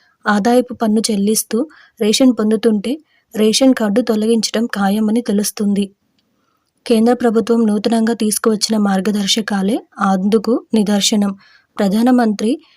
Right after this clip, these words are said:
గరీబ్ కళ్యాణ్ అన్న యోజన పథకం కింద లబ్ధి పొందుతున్న వారిలో అనర్హులను తొలగించడానికి కేంద్రం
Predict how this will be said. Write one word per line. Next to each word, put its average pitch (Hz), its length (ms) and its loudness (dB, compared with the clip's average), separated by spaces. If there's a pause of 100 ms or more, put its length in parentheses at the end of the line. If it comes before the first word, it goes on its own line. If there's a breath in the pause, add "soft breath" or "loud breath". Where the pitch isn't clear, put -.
(160 soft breath)
గరీబ్ 214 420 0
కళ్యాణ్ 220 460 0
అన్న 202 380 0
యోజన 208 360 0 (160)
పథకం 214 400 -2
కింద 196 280 0 (600 soft breath)
లబ్ధి 214 340 2
పొందుతున్న 226 520 2
వారిలో 202 480 0 (440)
అనర్హులను 233 540 2
తొలగించడానికి 214 840 -2
కేంద్రం 208 460 0